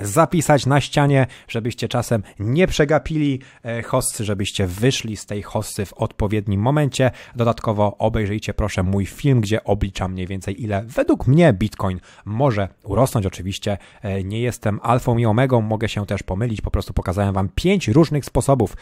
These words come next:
e, na jakie można to obliczyć, z czego jeszcze wyciągnąłem średnią, e, więc, więc, więc, więc, mm,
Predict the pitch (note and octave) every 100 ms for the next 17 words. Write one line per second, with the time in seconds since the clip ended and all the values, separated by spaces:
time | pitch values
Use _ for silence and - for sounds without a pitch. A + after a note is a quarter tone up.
0 | - - G2 G2 A2 A2 - G2 G#2 G2+
1 | - - F#2 A2 C#3+ A#2+ - - - -
2 | A3 F3+ - A2 - G2+ G2+ G2 F2 -
3 | G#2 G#2+ G2 F2+ - - - F2+ F2+ A2
4 | F#2+ - - F#2 F2 F2+ E2+ D#2+ E2+ E2+
5 | - - - - F2 F2+